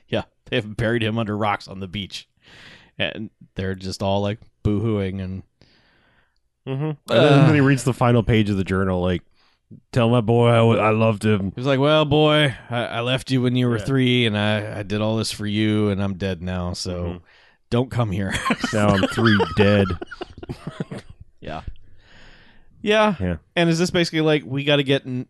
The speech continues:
Speaker 1: north, so we gotta build a boat"?
Speaker 2: Yeah, pretty much. Well, like, almost immediately, they're like, "Man, it's getting kind of warm in here."
Speaker 1: Yeah.
Speaker 2: And then, like, he starts sciencing of, like, "Oh, shit, yeah, the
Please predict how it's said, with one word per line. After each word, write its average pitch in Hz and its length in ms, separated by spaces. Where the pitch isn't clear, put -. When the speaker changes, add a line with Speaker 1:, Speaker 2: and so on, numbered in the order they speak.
Speaker 1:
north, 135 520
so 113 280
we 107 140
gotta 110 140
build 110 200
a 95 40
boat"? 113 240
Speaker 2:
Yeah, 147 540
pretty 240 160
much. 214 180
Well, 185 140
like, 180 160
almost 202 260
immediately, 139 380
they're 127 120
like, 123 200
"Man, 127 300
it's 123 140
getting 160 200
kind 156 160
of 120 80
warm 113 380
in 101 80
here." 87 480
Speaker 1:
Yeah. 104 160
Speaker 2:
And 113 100
then, 110 160
like, 107 240
he 113 420
starts 127 380
sciencing 127 480
of, 107 80
like, 110 240
"Oh, 127 240
shit, 120 380
yeah, 107 300
the 98 380